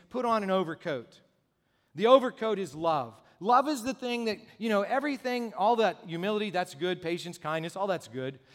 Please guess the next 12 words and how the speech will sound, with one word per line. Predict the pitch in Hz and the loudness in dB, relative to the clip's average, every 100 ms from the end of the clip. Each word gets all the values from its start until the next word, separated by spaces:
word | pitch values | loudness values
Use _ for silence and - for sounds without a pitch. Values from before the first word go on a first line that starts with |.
| - | -8
But | 202 180 | -4 -2
what's | 190 - | -2 -4
really, | 185 240 233 | -6 -4 -4
really, | 185 196 185 | -4 -4 -6
really | 151 165 165 131 _ - | -6 -4 -6 -10 _ -14
amazing | 131 139 170 165 120 107 110 _ _ _ _ _ _ | -10 -6 -4 -4 -8 -14 -18 _ _ _ _ _ _
is | 123 110 | -10 -8
love, | 151 180 123 | -6 -4 -4
because | 117 117 135 | -8 -14 -16
God | 120 170 180 113 104 107 _ _ _ - | -8 -6 -4 -6 -10 -20 _ _ _ -6
is | 156 120 | -6 -4
love, | 156 170 104 | -8 -8 -12